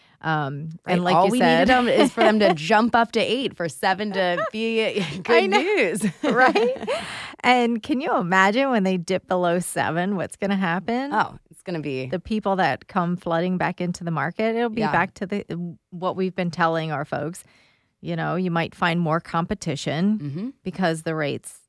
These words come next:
Speaker 1: have dropped, and this is what people have been waiting for.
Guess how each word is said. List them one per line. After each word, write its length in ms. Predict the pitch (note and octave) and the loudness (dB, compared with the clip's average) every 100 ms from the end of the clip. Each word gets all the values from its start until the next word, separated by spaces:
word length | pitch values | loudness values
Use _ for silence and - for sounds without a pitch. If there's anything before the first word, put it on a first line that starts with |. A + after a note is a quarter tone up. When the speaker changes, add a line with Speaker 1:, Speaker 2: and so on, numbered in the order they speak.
| _ | _
Speaker 1:
have 280 | D3+ D#3 C#3+ | -6 -6 -4
dropped, 440 | - G#2 E2 - | -4 -2 -4 -6
and 160 | C#3+ D3+ | -8 -8
this 160 | E3 | -8
is 160 | D#3+ D#3 | -8 -6
what 160 | D#3 - | -6 -6
people 260 | E3+ D#3 | -8 -6
have 140 | D3 - | -6 -6
been 160 | C#3+ | -8
waiting 320 | C#3 C3 C#3+ | -8 -8 -8
for. 380 | D#3 - - F3+ | -10 -12 -12 -12